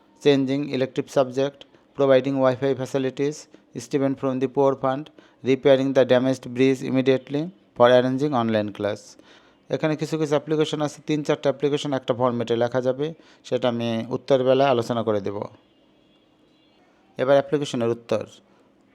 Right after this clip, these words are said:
আমি একটা প্রশ্ন নিলাম, suppose you are Abid or Abida, a student of Ideal College, Dhaka। Now on behalf of the students of your college, write an application to the principal of your college to provide multimedia facilities in the classroom।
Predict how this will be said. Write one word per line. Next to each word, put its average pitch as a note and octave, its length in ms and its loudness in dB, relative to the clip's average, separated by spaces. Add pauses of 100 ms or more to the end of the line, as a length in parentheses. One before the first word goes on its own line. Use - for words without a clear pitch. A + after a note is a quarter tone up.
আমি B2+ 140 -2
একটা C3+ 160 -2
প্রশ্ন C#3+ 300 -4
নিলাম, G#2 360 -4
suppose B2+ 380 -4
you C3+ 140 0
are B2+ 280 4
Abid D3 160 -2
or A#2+ 320 -2
Abida, B2 460 -2 (340)
a B2 180 0
student D3 380 0
of B2+ 420 0
Ideal B2+ 260 2
College, C#3 280 0
Dhaka। A2 340 -4 (680)
Now C3 220 4
on C#3 260 2
behalf D#3 200 0
of A#2+ 200 -2
the B2 100 -2 (100)
students C#3 460 -2
of A#2 100 -8
your A#2+ 100 -2
college, B2 360 -2 (400)
write A#2+ 280 2
an B2 100 -2
application C#3 460 -4
to C3+ 160 -4
the A#2 80 -2 (100)
principal B2+ 400 -2 (100)
of A#2+ 100 -6
your B2 100 -4
college B2+ 440 -4
to A#2 100 -8 (100)
provide C3+ 360 0 (300)
multimedia C3+ 480 0
facilities C3+ 600 -4
in A2+ 100 -2
the A2+ 100 -2
classroom। G#2 440 -6